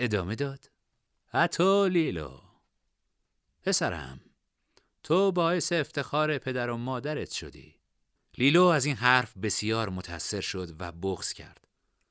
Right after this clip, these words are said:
همانجا به خودش قول داد سعی کند در دانشگاه حکمت اختری خوب درس بخواند. همینطور با خودش قرار گذاشت که در این دو ماه حسابی تمرین کند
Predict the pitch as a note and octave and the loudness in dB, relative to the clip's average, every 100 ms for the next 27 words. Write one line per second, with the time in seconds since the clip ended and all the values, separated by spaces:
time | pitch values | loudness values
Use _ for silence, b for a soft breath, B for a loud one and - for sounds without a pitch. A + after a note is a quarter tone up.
0 | _ _ _ - G3 F3+ C3 C#3+ B2 C3+ | _ _ _ -2 2 2 2 0 0 -2
1 | B2+ - A#2 A#2 G2+ G2+ F2+ - A#2 G#2+ | -2 -2 -2 -2 0 -2 -2 -4 -4 -4
2 | G2+ F#2 E2+ b b b - G#2+ A2 G#2+ | -6 -6 -6 b b b -2 0 2 2
3 | B2+ B2+ B2+ - F3 D#3 D#3 A2+ G2+ B2 | 2 2 -2 -2 0 0 -2 -6 -8 -8
4 | A2+ G#2 - F#2+ F#2+ A#2 b b b - | -4 -6 -6 -6 -4 -6 b b b -18
5 | - A#2 A2+ - A#2 G#2 - - E2+ - | -6 -4 -4 -4 -6 -4 -4 -6 -8 -16
6 | - - _ _ _ _ _ _ _ G#3+ | -18 -20 _ _ _ _ _ _ _ 2
7 | A3+ F3 F3 C3+ - C3+ B2 - G#2+ B2 | 4 4 4 4 2 0 -2 -2 0 2
8 | A#2+ A#2 A2 G#2+ - C3 D3 E3+ F3+ B2+ | 2 2 2 -2 -2 -2 0 0 0 0
9 | A2 C3 D3+ G#2+ G#2 G#2+ G2 A#2+ G2+ F#2 | 0 0 -2 -2 -4 -4 -4 -6 -6 -6
10 | B2+ - G#2 F#2+ | -6 -4 -6 -6